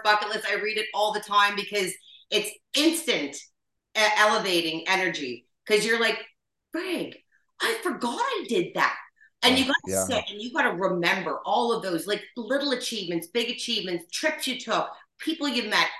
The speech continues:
Speaker 1: places you went, autographs you got signed, whatever that looks like, that was a,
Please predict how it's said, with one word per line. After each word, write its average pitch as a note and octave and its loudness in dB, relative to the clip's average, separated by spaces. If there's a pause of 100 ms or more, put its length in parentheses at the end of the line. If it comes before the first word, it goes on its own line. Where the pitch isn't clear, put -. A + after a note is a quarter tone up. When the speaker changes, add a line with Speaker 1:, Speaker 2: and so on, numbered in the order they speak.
Speaker 1:
places C#4 -4
you A#3 -2
went, F3 0 (420)
autographs C4 4
you A#3+ -2
got G3+ 2
signed, G3+ 0
whatever D#4 2
that B3 2
looks G#3 -2
like, G3+ 0
that F#3+ 4 (400)
was A#3 4
a, G3+ 4